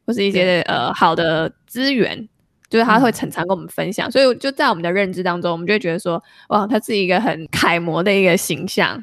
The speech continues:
Speaker 2: 我必须讲，因为那时候我就对小孩观感非常负面，就是零分以下，负分。然后后来我真的自己生了小孩，你知道我生了小孩当下，就生出来他躺在我的胸上，我，我在说什么，你知道吗？我说：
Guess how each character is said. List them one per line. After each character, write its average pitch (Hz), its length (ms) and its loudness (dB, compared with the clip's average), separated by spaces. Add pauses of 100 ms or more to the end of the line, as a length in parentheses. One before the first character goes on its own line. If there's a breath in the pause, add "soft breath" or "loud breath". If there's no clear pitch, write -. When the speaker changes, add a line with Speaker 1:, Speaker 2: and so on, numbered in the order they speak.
Speaker 2:
我 180 160 -2
必 220 80 0
须 269 100 2
讲， 190 220 0
因 233 100 0
为 247 100 0
那 247 120 -4
时 226 100 -2
候 220 100 4
我 170 100 6
就 185 100 0
对 208 140 2
小 160 160 -6
孩 139 120 -8
观 175 180 -2
感 147 140 -2
非 180 200 2
常 143 300 -8
负 170 180 -4
面， 147 180 -6
就 170 80 -4
是 180 160 0
零 160 220 2
分 175 220 4
以 147 100 -4
下， 147 260 -2
负 226 240 2
分。 175 340 2 (500 loud breath)
然 196 140 2
后 240 160 6
后 262 160 2
来 180 160 6
我 165 180 0 (120)
真 214 120 -4
的 180 120 -2
自 208 120 -4
己 175 80 2
生 175 140 -4
了 165 120 -4
小 147 180 -6
孩， 151 160 -14 (240)
你 202 80 -2
知 220 60 2
道 285 80 6
我 254 60 2
生 254 120 0
了 247 60 0
小 240 80 2
孩 175 100 4
当 196 240 0
下， 185 300 0 (220 soft breath)
就 269 100 0
生 247 220 0
出 254 100 2
来 214 100 4
他 208 160 2
躺 185 200 -6
在 196 160 2
我 151 120 0
的 151 60 -2
胸 165 220 -8
上， 165 240 -4 (260)
我， 180 160 0
我 165 120 0
在 214 120 4
说 196 200 -4
什 190 80 -12
么， 147 100 -10
你 147 60 -14
知 - 60 -12
道 165 80 -2
吗？ 151 140 -10
我 196 80 -10
说： 220 180 -4